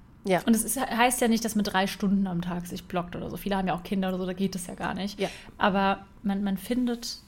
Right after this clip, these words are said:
Speaker 2: Zeitfenster, weil man sie sich nimmt.
Speaker 1: Genau, es kommt halt auch immer drauf an, wie wichtig ist, ist es einem. Also will ich ein Buch schreiben
Speaker 2: Mhm.
Speaker 1: und dann muss ich mir halt irgendwo die Zeit nehmen, weil das ist nun mal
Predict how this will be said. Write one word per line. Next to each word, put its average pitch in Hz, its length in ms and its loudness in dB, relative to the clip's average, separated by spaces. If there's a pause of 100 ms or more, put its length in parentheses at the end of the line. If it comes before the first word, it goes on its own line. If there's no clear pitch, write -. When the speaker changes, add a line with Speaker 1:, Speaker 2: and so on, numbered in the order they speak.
Speaker 2:
Zeitfenster, 190 920 -4
weil 190 120 -2
man 190 100 -2
sie 180 140 -6
sich - 200 -6
nimmt. 180 420 0 (680)
Speaker 1:
Genau, 240 300 6
es - 120 -8
kommt 202 180 2
halt 185 120 6
auch 175 100 2
immer 190 140 4
drauf 180 240 2
an, 196 200 2
wie 185 100 4
wichtig 190 320 0
ist, - 260 -6
ist 180 240 -4
es 170 140 -6
einem. 170 440 -2
Also 180 360 2
will 185 100 6
ich 185 100 2
ein 170 80 0
Buch 196 160 2
schreiben 196 640 4
Speaker 2:
Mhm. - 60 -18
Speaker 1:
und 185 260 -4
dann 175 400 0 (160)
muss 190 400 -2
ich 190 120 0
mir 185 140 2
halt 180 140 -2
irgendwo 180 260 -4
die 185 120 -8
Zeit 165 280 -4
nehmen, 190 300 -4
weil 175 240 -4
das 180 240 -16
ist - 380 -10
nun 185 80 -8
mal 165 300 -8